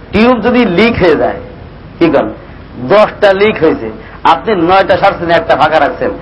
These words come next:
হাওয়া থাকবে? থাকবে? কেন থাকবে না? অধিকাংশ তো আমি সেরে ফেলছি, একটা কি আসে যায়, তাই নাকি? দোস্ত, হাওয়া যাওয়ার জন্য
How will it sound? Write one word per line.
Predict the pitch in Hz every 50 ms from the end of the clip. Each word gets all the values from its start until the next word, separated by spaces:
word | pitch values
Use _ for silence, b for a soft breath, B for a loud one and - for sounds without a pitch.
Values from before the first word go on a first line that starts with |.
| - - -
হাওয়া | - 131 151 160
থাকবে? | 143 - 143 147 143 147 160 165 170 190 226 - - - - - - - - - - - - - - - - - - - - - -
থাকবে? | 143 147 151 165 143 117 - - - - - - - - - - - - -
কেন | 151 156 170 156
থাকবে | 165 165 160 156 160
না? | 175 - - - - - - - - - - - - - - - - - - - - - - - - - - - -
অধিকাংশ | 151 180 180 220 220 247 233 226 220
তো | 240 240 233
আমি | 226 226 214
সেরে | - 208 214
ফেলছি, | 190 180 165 139 139 135 - - - -
একটা | 170 175 170 - 196 185
কি | 165 202 294 - 180
আসে | 151 160
যায়, | 147 139 123 -
তাই | 160 180
নাকি? | 180 156 127 113 107 - - - - - - - - - - - - B B B B B B B B B - - 123
দোস্ত, | 160 170 - - -
হাওয়া | 147 127 117 120 143 160 185 196
যাওয়ার | 175 180 180 180 175 160
জন্য | 160 190 196 220 247